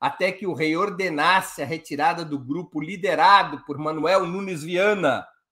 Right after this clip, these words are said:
e formado principalmente por migrantes oriundos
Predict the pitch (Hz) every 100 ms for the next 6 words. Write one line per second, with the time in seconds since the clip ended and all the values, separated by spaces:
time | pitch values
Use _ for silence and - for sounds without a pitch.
0 | _ _ _ _ 220 - 311 196 151 156
1 | 151 208 214 - 151 135 185 202 151 -
2 | - 170 175 202 139 170 233 233 214 165
3 | 175 151 156 208 214 214